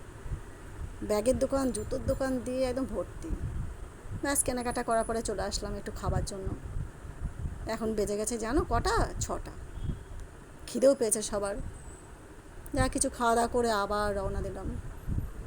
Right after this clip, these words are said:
রাত্রের দেখো, রাত্রের কলকাতা, কলকাতার ব্রিজ, এটা মা ব্রিজের উপর দিয়ে যখন আসছি আমরা, কি সুন্দর লাগছে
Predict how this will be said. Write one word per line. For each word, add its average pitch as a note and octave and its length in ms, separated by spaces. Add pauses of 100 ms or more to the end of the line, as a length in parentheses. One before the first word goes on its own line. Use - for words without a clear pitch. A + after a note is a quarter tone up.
(500)
রাত্রের G#3+ 560
দেখো, G#3 280 (240)
রাত্রের G#3+ 400
কলকাতা, G#3+ 640
কলকাতার G#3 340
ব্রিজ, G#3 280
এটা G#3+ 160
মা G#3 240
ব্রিজের G#3+ 340
উপর G#3+ 160
দিয়ে G#3+ 140
যখন G#3+ 220
আসছি G3 340
আমরা, G#3+ 240 (200)
কি C#4+ 100
সুন্দর - 400
লাগছে F3+ 360